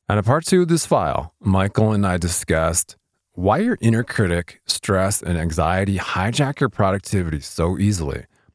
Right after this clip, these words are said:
practical tips for breaking out of the wicked feedback loop of procrastination, how social media, fomo,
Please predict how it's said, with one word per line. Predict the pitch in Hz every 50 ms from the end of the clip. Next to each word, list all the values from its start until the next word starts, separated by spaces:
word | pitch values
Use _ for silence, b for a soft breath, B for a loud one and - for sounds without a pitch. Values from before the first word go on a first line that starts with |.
| _ _
practical | - 135 120 151 - - 175 - 143
tips | 127 - - 90 - -
for | - 87
breaking | 76 - 85 80 87 - 90 85
out | 82 82 82
of | 76 -
the | 82 73
wicked | 69 73 87 101 107 - 143 123 -
feedback | - 104 90 80 - 80 78 78 78 -
loop | 73 76 76 -
of | 82 -
procrastination, | - 76 - - 65 65 - - - - 76 90 90 - - 90 80 85 92 - _ _ _ _ _ _ _
how | - - 107 127 113
social | 131 - - 170 196 196 - - 180
media, | 160 156 151 135 101 85 67 60 - - -
fomo, | - - - - 98 95 98 98 95 87 76 67 64 62 62